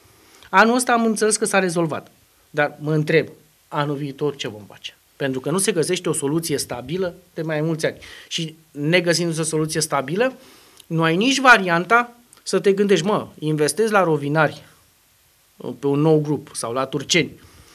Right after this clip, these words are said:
sau fac altceva ca să știu că pe timp lung, pentru că eu nu mai știu dacă am cu ce să dau banii înapoi. Am văzut acum, în ultimile săptămâni, cât de greu a f-, s-a luat un credit, pentru că P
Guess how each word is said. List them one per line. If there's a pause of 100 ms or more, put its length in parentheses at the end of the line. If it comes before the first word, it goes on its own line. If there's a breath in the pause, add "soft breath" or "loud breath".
(120)
sau (120)
fac
altceva
ca
să
știu
că (320)
pe
timp
lung,
pentru
că
eu
nu
mai
știu
dacă
am
cu
ce
să
dau
banii
înapoi. (360 loud breath)
Am
văzut
acum, (640)
în
ultimile
săptămâni,
cât
de
greu
a
f-,
s-a
luat
un
credit, (240)
pentru
că (100)
P